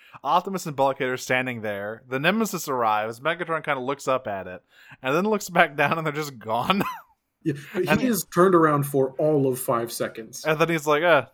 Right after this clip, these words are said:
Speaker 1: they must have gone through the ground bridge, I guess."
Speaker 2: No noise, no dust, nothing.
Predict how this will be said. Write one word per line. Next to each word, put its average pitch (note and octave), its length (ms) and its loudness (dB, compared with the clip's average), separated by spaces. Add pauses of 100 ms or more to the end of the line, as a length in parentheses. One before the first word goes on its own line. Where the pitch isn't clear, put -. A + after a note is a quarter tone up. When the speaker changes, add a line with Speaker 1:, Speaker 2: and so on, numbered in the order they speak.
Speaker 1:
they A2+ 60 -12
must A2+ 280 -10
have G#2 280 -18
gone G#2+ 240 -8
through G#2+ 80 -18
the G#2+ 80 -14
ground G#2+ 240 -8
bridge, F2+ 220 -16
I F#2+ 100 -14
guess." F#2+ 140 -8
Speaker 2:
No E3+ 300 8
noise, E3 580 4
no E3+ 400 4
dust, D3 540 -4
nothing. B2+ 760 -4